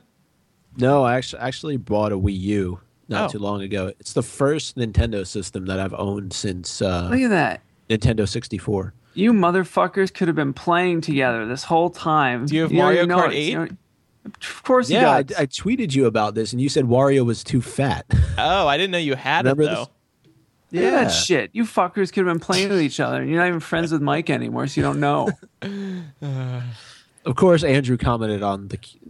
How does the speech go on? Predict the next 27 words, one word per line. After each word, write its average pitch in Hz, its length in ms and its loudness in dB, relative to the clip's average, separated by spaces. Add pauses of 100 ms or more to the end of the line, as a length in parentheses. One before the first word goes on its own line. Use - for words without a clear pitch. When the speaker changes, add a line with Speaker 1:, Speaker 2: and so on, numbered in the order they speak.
(240)
Speaker 1:
my 113 160 -4
favorite 101 340 -2
character, 95 380 -2
Wario. 90 640 0 (500)
He 113 60 -10
said 107 200 -2
that 101 60 0
he's 98 180 -4
too 107 160 -2
fat. 90 420 -2 (320)
Speaker 2:
Yeah. - 320 -12 (520)
Well, 131 160 -6
he 165 120 -4
is. - 380 -8
It's - 140 -14
true. - 240 -8 (580)
Speaker 1:
He - 60 -6
Speaker 2:
Oh, 190 100 4
Speaker 1:
probably 120 180 6
Speaker 2:
no, 117 60 4
Speaker 1:
goes 117 180 4
to 123 80 -4
Dunkin' 113 300 2
Donuts. 113 460 0
Speaker 2:
because 185 340 0
in 196 100 2
Mario, 175 440 4